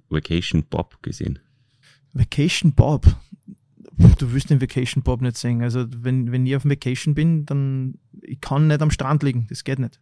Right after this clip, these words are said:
Speaker 2: Das heißt, das, da wird immer, da werden immer Trainingssachen, Laufsachen mitgenommen. Äh, und nur wenn ich am Tag ein bisschen an Sport gemacht hab, dann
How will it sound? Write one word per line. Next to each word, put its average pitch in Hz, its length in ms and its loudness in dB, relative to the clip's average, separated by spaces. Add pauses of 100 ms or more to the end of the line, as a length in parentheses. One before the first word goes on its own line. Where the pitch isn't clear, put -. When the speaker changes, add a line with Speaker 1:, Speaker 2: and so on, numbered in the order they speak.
(120)
Speaker 2:
Das - 180 -8
heißt, 143 260 -2
das, - 360 -8
da 139 100 -2
wird 135 180 -2
immer, 143 300 0
da 135 140 -6
werden 139 100 -4
immer 143 180 0
Trainingssachen, 147 600 0
Laufsachen 143 460 -2
mitgenommen. 165 440 0 (520)
Äh, 135 300 2
und 147 120 4
nur 151 140 6
wenn 156 140 4
ich 156 340 2
am 139 160 2
Tag 131 260 0
ein 139 80 -2
bisschen 147 220 0
an 147 80 2
Sport - 300 -8
gemacht 143 260 -2
hab, 160 200 -4 (520)
dann 147 260 4